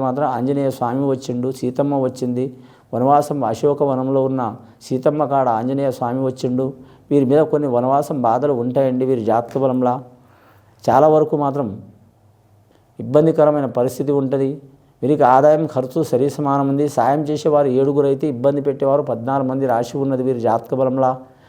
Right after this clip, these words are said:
వీరికి మాత్రం ఆకస్మికంగా ఒక స్త్రీ పరిచయం అయ్యే అవకాశం ఉంది. ఆ స్త్రీతో మాత్రం మంచి యోగ బలం కలిసి వచ్చే అవకాశం ఉంది. అది పర్సనల్ లైఫ్ కావచ్చు, లేదా వృత్తిపరంగా కావచ్చు, లేదా మాత్రం ఏదన్నా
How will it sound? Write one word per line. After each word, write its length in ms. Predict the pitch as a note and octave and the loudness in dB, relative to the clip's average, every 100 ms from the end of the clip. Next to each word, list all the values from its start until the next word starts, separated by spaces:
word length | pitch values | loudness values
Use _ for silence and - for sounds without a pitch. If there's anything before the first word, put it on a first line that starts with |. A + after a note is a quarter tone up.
| - _ C#3 | -20 _ 0
వీరికి 240 | D3+ D3+ D3+ | 2 2 0
మాత్రం 240 | D3+ C3 G2+ - | 0 -2 -6 -4
ఆకస్మికంగా 600 | D3+ D3 - D#3 D#3+ D3+ | -2 -2 -4 -4 0 0
ఒక 60 | C3+ | 0
స్త్రీ 180 | - C#3 D3 | -4 -6 -2
పరిచయం 320 | C3 B2+ C#3+ C#3+ | -2 0 0 2
అయ్యే 120 | C#3 B2+ | 2 2
అవకాశం 420 | B2+ C3 C3+ C3+ C#3+ | 2 0 -2 -2 -6
ఉంది. 120 | C3+ D3+ | 0 0
ఆ 20 | C#3+ | -2
స్త్రీతో 380 | - C3+ D3+ D3+ | -4 -4 -2 -2
మాత్రం 180 | D3 C#3+ B2 | -2 -4 -4
మంచి 180 | C3 C#3+ B2 | -4 -4 -2
యోగ 160 | C3 C#3 | 0 2
బలం 180 | C#3 C3+ A#2+ | 2 0 -4
కలిసి 200 | A#2+ - | -8 -6
వచ్చే 160 | C3+ - A#2 | -6 -2 0
అవకాశం 420 | A#2+ C3 C3 B2+ | 2 0 2 -2
ఉంది. 160 | B2+ C3+ C#3 - - - - - | 0 -2 -4 -10 -20 -20 -20 -4
అది 180 | C3+ D3 B2 G#2 - - - - | 2 4 4 2 -8 -20 -18 -2
పర్సనల్ 360 | B2+ B2+ D#3+ C3+ | -2 2 0 4
లైఫ్ 180 | B2 C#3+ - | 4 2 0
కావచ్చు, 400 | C#3 C#3+ C#3+ - D3 D#3+ - _ _ _ - | 2 2 0 -6 -8 -10 -20 _ _ _ 0
లేదా 220 | C3 D3+ A#2 - - - A#2 | 4 4 2 -2 -16 -20 -8
వృత్తిపరంగా 600 | A#2+ - C#3+ D3 C#3+ C#3+ C#3 | -8 -2 0 2 2 0 0
కావచ్చు, 360 | C#3 C#3 C#3 C3+ D#3+ _ _ _ _ _ - A2+ | 0 0 -6 -10 -10 _ _ _ _ _ -8 2
లేదా 180 | D3+ D#3 | 6 6
మాత్రం 180 | D3 D3+ D3 | 4 2 0
ఏదన్నా 260 | C#3+ C3+ | 0 -2